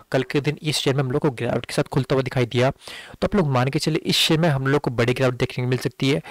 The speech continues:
और ये गिरावट आप लोग को पाँच रुपये तक भी आने के लिए, पाँच रुपये तक आते हुए दिखाई दे सकती है। हालांकि पाँच रुपये से हमारा जिसमें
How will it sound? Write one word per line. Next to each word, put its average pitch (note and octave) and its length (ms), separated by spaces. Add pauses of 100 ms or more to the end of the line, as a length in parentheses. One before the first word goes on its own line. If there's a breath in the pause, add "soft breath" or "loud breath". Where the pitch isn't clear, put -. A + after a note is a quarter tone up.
(180 loud breath)
और F#3 120
ये G#3 60
गिरावट F3 280
आप D3 120
लोग C#3+ 100
को - 80
पाँच - 260
रुपये C3 240
तक - 120 (180)
भी C#3 120 (100)
आने A#2+ 340
के - 140
लिए, D3 260
पाँच B2+ 200
रुपये B2+ 180
तक - 220
आते B2+ 240
हुए C#3 100
दिखाई B2+ 260
दे A2+ 160
सकती - 340
है। A#2 80 (500 loud breath)
हालांकि E3 380
पाँच D3 240
रुपये D#3+ 200
से - 120
हमारा D#3 200
जिसमें D#3 300